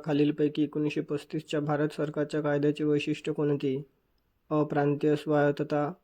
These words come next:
ब, संघराज्याचे न्यायालय, तीन केंद्रात द्विदल राजपद्धती,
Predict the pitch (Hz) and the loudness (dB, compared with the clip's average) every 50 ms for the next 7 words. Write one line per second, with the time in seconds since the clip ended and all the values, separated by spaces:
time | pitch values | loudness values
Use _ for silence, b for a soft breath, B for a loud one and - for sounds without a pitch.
0 | _ _ - 156 143 143 139 - - 151 147 147 151 147 151 147 139 143 147 147 | _ _ -6 -2 0 0 0 0 0 -2 0 2 2 2 2 2 2 2 0 2
1 | - 151 151 147 147 147 143 143 147 156 180 - _ _ _ _ _ _ - 156 | 2 2 2 2 4 4 4 4 2 2 0 -4 _ _ _ _ _ _ -4 -2
2 | 147 143 147 147 147 - 151 151 151 151 151 143 147 147 147 143 147 151 151 147 | 0 0 0 0 0 2 2 2 4 4 2 2 2 2 2 4 4 4 6 6
3 | 147 143 139 151 147 151 147 139 139 143 147 151 147 151 | 4 4 4 2 0 0 0 0 0 0 0 0 0 0